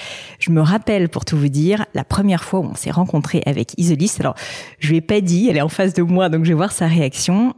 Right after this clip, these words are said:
Je créais à peine ma propre entreprise Gemio à l'époque, encore naissante, et Iselis, je me rappelle, m'avait profondément impressionnée. Une femme de caractère, une femme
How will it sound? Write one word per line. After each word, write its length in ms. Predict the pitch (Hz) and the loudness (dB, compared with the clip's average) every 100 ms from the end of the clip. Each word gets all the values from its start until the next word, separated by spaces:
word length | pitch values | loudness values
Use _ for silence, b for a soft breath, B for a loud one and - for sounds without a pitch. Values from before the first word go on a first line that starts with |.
| - | -2
Je 100 | 156 | -2
créais 320 | - - 240 | -2 0 2
à 100 | 175 | 0
peine 220 | - 185 | 0 0
ma 140 | 147 - | 0 0
propre 280 | 190 190 | -2 -2
entreprise 520 | 151 - 147 - 170 151 | -2 -2 -4 0 0 2
Gemio 280 | 147 175 185 | 2 2 0
à 60 | 143 | -2
l'époque, 360 | - 160 - | -2 -4 -2
encore 240 | 143 156 147 | -4 -4 -4
naissante, 460 | 139 - 180 240 - | -4 -2 -2 -2 -2
et 160 | 151 - | -2 0
Iselis, 380 | 202 190 180 | 0 0 0
je 80 | 165 | 0
me 80 | 127 | -2
rappelle, 320 | 147 - 180 | -2 -2 0
m'avait 180 | 131 - | 0 -4
profondément 600 | - 190 - 165 147 175 - | -6 -6 -2 0 0 -2 -2
impressionnée. 640 | 208 - 208 - 160 139 - B B B B | -4 -2 -2 0 0 -2 -4 B B B B
Une 100 | 160 | -2
femme 240 | 147 190 165 | 0 0 0
de 80 | |
caractère, 720 | 139 196 170 - 147 131 165 - | 0 -2 -2 -2 -2 0 -2 -2
une 100 | 156 | -2
femme 480 | 151 - 156 170 | -2 -2 0 2